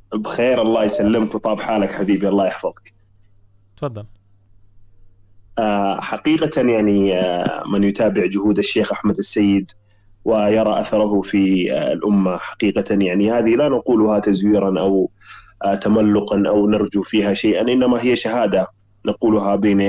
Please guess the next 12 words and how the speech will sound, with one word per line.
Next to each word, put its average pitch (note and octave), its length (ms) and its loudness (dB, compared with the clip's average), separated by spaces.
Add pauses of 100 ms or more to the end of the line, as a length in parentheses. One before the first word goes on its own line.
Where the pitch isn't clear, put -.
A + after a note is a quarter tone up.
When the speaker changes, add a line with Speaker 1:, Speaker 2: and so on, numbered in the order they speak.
(100)
Speaker 1:
أمام G#2 480 0
الجميع G2+ 480 2
وقبل G2 500 0
ذلك G#2 260 0
بين G#2 220 2
يدي G2 220 0
الله F#2+ 260 0
سبحانه G2 380 -6
وتعالى، G2 460 0
ستكتب G#2 460 -6
شهادتهم G2 520 -2
ويسألون. G#2 520 0